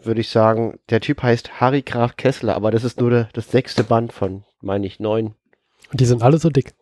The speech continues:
Speaker 1: Ja, also das, was ich hier gerade habe, das sechste Band, das deckt z-, zwei Jahre ab. Und zwar von neunzehnhundertsechzehn bis neunzehnhundertachtzehn und das hat, äh, neunhundert Seiten.
Speaker 2: Und das willst du jetzt vorlesen?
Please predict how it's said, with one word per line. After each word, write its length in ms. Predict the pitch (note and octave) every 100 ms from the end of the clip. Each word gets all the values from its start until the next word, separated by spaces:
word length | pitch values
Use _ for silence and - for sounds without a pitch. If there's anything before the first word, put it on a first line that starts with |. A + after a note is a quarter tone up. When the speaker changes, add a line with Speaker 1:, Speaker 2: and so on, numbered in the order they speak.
| _ -
Speaker 1:
Ja, 180 | D#3 G3 D#3
also 160 | C3+
das, 220 | C3 C#3 C3+
was 120 | D3
ich 100 | D3
hier 160 | D3
gerade 240 | C3 C#3 D3
habe, 80 | C3
das 60 |
sechste 240 | C#3 - B2+
Band, 320 | A#2+ D#3+ -
das 240 | C3 - -
deckt 360 | B2+ - - _
z-, 160 | - - _ _
zwei 340 | - - A#2 D3+
Jahre 500 | E3 A2+ A#2+ B2+ -
ab. 180 | B2 - _ _ _ _ _ _ _ _
Und 160 | - A2
zwar 300 | - A2+ A2
von 120 | A#2+
neunzehnhundertsechzehn 640 | A#2+ C#3 A#2+ B2 - D3
bis 120 | C3 B2+
neunzehnhundertachtzehn 720 | B2 B2 - A2+ - - D#3+
und 200 | - -
das 220 | C3+ -
hat, 240 | C3 E3 - _ - - - - _ _ _ _
äh, 1120 | A2+ C3+ E3 F3 F3 E3+ E3+ E3+ E3 E3 E3 E3 _ -
neunhundert 420 | C3 C3+ C3+ A#2+
Seiten. 260 | F#2 F2 - -
Speaker 2:
Und 200 | - A#2+
das 180 | A#2 -
willst 220 | B2 -
du 60 | A#2+
jetzt 240 | B2 -
vorlesen? 520 | - G#2+ G#2 G2 G2+